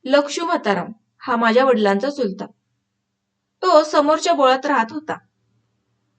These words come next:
बोळातून बाहेर पडून तो आमच्या घराच्या वळचळणीला बसे. त्याच्या अंगात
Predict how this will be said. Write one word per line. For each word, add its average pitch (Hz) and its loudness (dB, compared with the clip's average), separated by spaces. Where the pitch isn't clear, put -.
बोळातून 240 2
बाहेर 247 0
पडून 285 0
तो 359 0
आमच्या 330 4
घराच्या 262 0
वळचळणीला 240 0
बसे. 247 -8
त्याच्या 330 2
अंगात 320 4